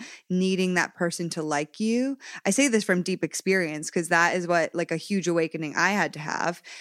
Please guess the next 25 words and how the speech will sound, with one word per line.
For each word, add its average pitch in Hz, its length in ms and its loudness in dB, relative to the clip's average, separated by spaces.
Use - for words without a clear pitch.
of, 165 460 2
you 196 120 4
know, 170 80 2
I 151 140 2
had 165 320 2
ten 185 260 0
years 185 260 0
of 170 100 -4
back-to-back 156 500 0
relationships 156 720 -2
from 165 160 -2
the 156 80 -2
age 151 340 -4
fourteen 170 440 -4
to 180 100 0
twenty-four. 202 640 2
And 165 100 0
I 170 60 4
realized 180 580 2
when 185 220 2
someone 170 540 0
did 247 280 2
reject 165 380 0
me 160 120 -2
or 156 300 0